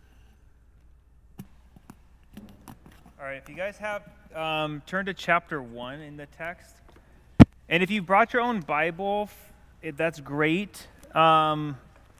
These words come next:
we use, in the, the one that's printed out here is the E S V. It's not because it's any better than any other ones. It's just so that we can all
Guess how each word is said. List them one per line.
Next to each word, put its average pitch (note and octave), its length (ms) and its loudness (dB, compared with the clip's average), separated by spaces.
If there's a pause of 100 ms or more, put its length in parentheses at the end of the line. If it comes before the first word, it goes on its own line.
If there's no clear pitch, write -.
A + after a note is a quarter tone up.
(440)
we E3 160 -2
use, G#3+ 360 0 (120)
in E3+ 140 0
the, F3 200 10
the F3+ 120 2
one A3+ 160 4
that's A#3+ 120 2
printed F#3 300 4
out F3 140 8
here F#3 120 0
is D#3 80 0
the D#3 160 -8
E D#3+ 100 4
S D3 120 -2
V. D#3+ 460 2
It's D3 160 -6
not D#3+ 160 6
because D3+ 240 -4
it's - 400 -10 (160)
any D3 160 -4
better C#3+ 260 2
than C#3 160 -4
any C3+ 220 -2
other C3+ 260 -2
ones. C#3 300 -2
It's A#2+ 100 -10
just C3+ 220 -2
so C#3 80 -4
that C3 120 0
we B2+ 120 -4
can C3+ 160 -10
all B2+ 500 2